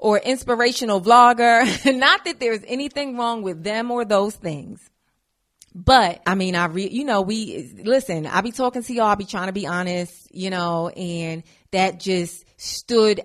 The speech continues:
it, it, it stood out to me. And I think I probably saw it, like, I, I, I, I have, like, um, sitcoms, like, you know, half hour comedies play in the background when I'm in my house. Um, it's like, they, they're like my roommates. Um, and when you play something over and over and over again,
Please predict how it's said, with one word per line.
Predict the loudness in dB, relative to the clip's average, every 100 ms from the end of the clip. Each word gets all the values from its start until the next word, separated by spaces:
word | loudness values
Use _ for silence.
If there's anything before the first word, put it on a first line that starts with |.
| -8
it, | -8 -6
it, | -4 -4 -4
it | -8
stood | -8 -2 2
out | 2 0
to | -4
me. | -10 -6
And | -8
I |
think | -8 -10 -6
I | -6
probably | -4 -8 -8 -8
saw | -4 -4
it, | -2
like, | -2
I, | -2
I, | 0 -2 -2
I, | -2 -2 -4 -6
I | -4 -2 -4 -8 -14 -20 _
have, | -2 -2 -2
like, | -4 -6 -6
um, | -8 -8 -12 _ -20
sitcoms, | -10 -4 -4 -2 -2 -2 -4
like, | -6 -6 _ -16
you | -8 -6
know, | -4
half | -2 -2 0
hour | 0 0
comedies | -2 -4 -4 -10 -8
play | -8
in | -8
the | -6
background | -4 -4 -6 -10 -8 -10 -12
when | -10 -8
I'm | -8
in | -8
my | -8
house. | -8 -8 -8 -12 _ _ _
Um, | -8 -6
it's | -6 -8
like, | -8 -4
they, | -4
they're | -2 -2 0
like | -2 -2
my | -4
roommates. | -4 -8 -8 -10 -14 -18
Um, | -16 -14 -14 -18 -20 -16 -6
and | -4 -4 -6
when | -6
you | -8
play | -8 -8 -6
something | -6 -8 -8 -4
over | -4 -4
and | -6
over | -6 -6 -6
and | -6
over | -6 -6
again, | -10 -10 -12 -14